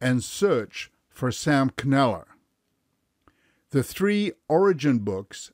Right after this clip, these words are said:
and Agony are Bible commentaries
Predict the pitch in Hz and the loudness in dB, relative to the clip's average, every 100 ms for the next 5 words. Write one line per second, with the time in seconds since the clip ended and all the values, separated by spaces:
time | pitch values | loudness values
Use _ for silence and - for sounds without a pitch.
0 | - 127 123 - _ 139 170 156 135 117 | -6 -2 -2 -4 _ 0 2 2 2 2
1 | 95 104 127 _ _ _ _ _ _ _ | -2 -8 -12 _ _ _ _ _ _ _
2 | 123 127 104 135 151 165 185 175 - 170 | -2 0 0 2 4 4 0 -2 -2 -2
3 | 170 143 123 92 87 - - | -2 -4 -4 -6 -8 -20 -20